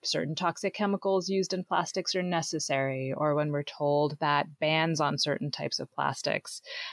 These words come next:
are going to be bad for business or bad for economies, those are flowing directly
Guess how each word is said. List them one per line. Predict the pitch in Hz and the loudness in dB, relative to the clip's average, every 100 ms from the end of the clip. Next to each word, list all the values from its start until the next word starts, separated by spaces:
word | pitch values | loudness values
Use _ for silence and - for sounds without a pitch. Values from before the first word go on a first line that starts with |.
| - | -2
are | 165 151 147 147 | 4 6 6 4
going | 147 151 147 | 4 4 4
to | 139 | 2
be | 160 | 2
bad | 156 156 160 147 | 4 4 4 2
for | 180 | 2
business | 160 170 156 143 139 | 4 4 4 0 -2
or | 151 | 0
bad | 147 143 139 | 2 2 0
for | 160 | -2
economies, | 151 151 151 147 139 135 | -2 -2 -2 0 -2 -2
those | - 160 160 | 0 2 2
are | |
flowing | 156 180 165 160 | 0 0 2 0
directly | 151 143 143 - 143 139 139 | 2 2 2 -2 0 2 0